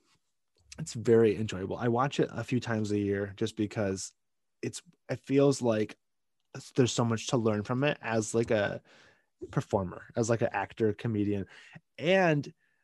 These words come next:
I just like to watch things where people try to stay in control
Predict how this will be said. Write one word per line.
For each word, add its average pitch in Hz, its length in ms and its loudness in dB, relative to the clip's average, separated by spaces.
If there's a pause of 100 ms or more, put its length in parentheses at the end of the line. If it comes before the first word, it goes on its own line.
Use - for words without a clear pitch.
(140)
I 165 160 -4
just 196 200 -4
like 214 160 0
to 165 100 2
watch 110 420 0
things 185 400 0
where 127 100 2
people 143 320 2
try 131 260 4
to 135 140 4
stay - 380 0
in 123 100 0
control 123 680 2